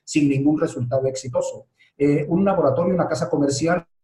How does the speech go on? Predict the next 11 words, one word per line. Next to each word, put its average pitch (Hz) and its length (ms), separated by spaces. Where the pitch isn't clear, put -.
manejaba 135 500
un 156 160
producto 156 420
que 139 80
se 123 140
llamaba 143 480
otitis 143 420
in 139 160
gel 147 320
y, 233 460
eh, 135 560